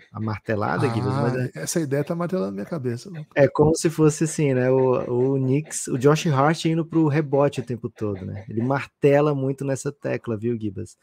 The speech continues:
Speaker 1: É, então, qual estilo de jogo vai prevalecer, né? O jogo mais rápido tende a, a ser melhor pro Pacers,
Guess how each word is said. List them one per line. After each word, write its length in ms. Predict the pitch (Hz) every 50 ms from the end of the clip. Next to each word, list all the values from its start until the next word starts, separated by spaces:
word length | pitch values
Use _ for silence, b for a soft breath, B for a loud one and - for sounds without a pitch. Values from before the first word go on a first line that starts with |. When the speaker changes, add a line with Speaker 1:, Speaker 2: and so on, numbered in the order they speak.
| b b b b b b b b _ 110
Speaker 1:
É, 540 | 110 113 113 110 110 110 107 107 104 107 123
então, 600 | 123 123 123 - 131 127 131 131 131 127 123 117 - _ _ _ _ _ _ _ _ _ _ -
qual 240 | - 147 151 156
estilo 380 | 160 156 - - - 160 156 151
de 100 | 143 147
jogo 340 | 135 120 131 135 135 131 131
vai 140 | 127 131 131
prevalecer, 760 | - 127 123 113 120 117 113 113 110 - - - 107 101
né? 160 | 98 98 104 110
O 120 | 113 110
jogo 280 | 101 110 117 110 113 117
mais 240 | 117 113 117 107
rápido 480 | 107 107 113 117 131 139 - 151 147 147
tende 400 | - - 135 127 135 147 147 151
a, 600 | 139 131 120 - - - 110 110 104 101 101 98
a 40 | 98
ser 160 | - - 110
melhor 220 | 104 104 101 107 104
pro 160 | - - 123
Pacers, 640 | - - 120 117 120 131 - - - 175 170 -